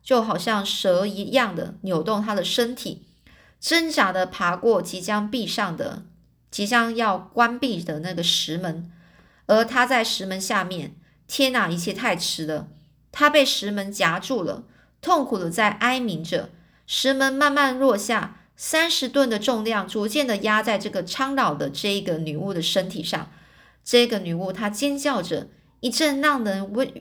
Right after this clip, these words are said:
昏眩的这个嘎吱作响声，然后大门就关上了。所有一切发生在四秒钟之内。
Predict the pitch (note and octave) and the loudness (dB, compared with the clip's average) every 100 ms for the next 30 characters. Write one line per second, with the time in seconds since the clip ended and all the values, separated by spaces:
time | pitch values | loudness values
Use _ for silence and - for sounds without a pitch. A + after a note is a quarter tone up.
0 | - _ _ D4 C#4+ C#4+ D#4 B3 G3+ - | -20 _ _ 0 0 0 0 2 0 -2
1 | G3+ F3 B3 G#3 A3 G#3+ G#3+ A3+ E3 - | -2 -2 0 -2 -2 -4 -2 -2 0 -2
2 | - - F#3 F3 - - _ _ _ - | -6 -6 -6 -6 -10 -16 _ _ _ -4
3 | E3+ G3 F3 A3+ F#3+ D#3+ D3+ D3+ F3 D3+ | 0 0 2 2 2 2 -4 -4 -4 -4
4 | - F3 E3 - E3+ F2 - - _ _ | 0 0 0 -6 -8 -10 -16 -20 _ _
5 | - D#4+ F4 B3+ A#3 C#4 C4 B3+ C#4 C#4 | -4 0 2 0 0 0 0 2 2 2
6 | B3+ C4+ A#3 A#3 C#4+ A#3 F3+ - F#3+ F#3 | 0 0 -2 -2 -4 -4 -6 -6 -8 -8
7 | - F#3+ F3 E3+ | -8 -6 -8 -8